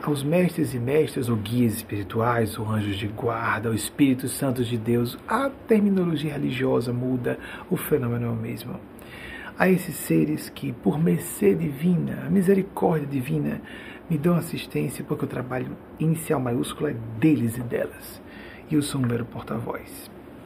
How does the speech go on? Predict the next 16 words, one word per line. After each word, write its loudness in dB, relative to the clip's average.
Tenho 4
que -10
dar -2
esse -8
testemunho, 4
as 4
pessoas -2
acreditando 0
ou 6
não, 6
algumas 6
já 4
sabem -2
que -4
é 0
um -2